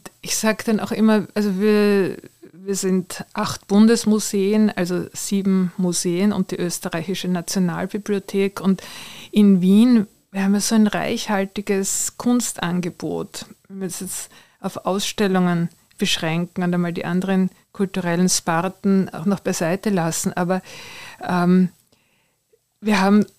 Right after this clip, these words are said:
so viel und diese Behauptung,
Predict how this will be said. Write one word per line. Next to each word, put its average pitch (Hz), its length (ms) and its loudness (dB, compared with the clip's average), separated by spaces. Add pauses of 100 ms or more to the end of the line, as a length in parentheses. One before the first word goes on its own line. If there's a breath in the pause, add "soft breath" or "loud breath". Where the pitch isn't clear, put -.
(200)
so 220 340 4
viel 233 640 2 (380)
und 190 600 6 (300)
diese 190 300 4
Behauptung, 180 840 0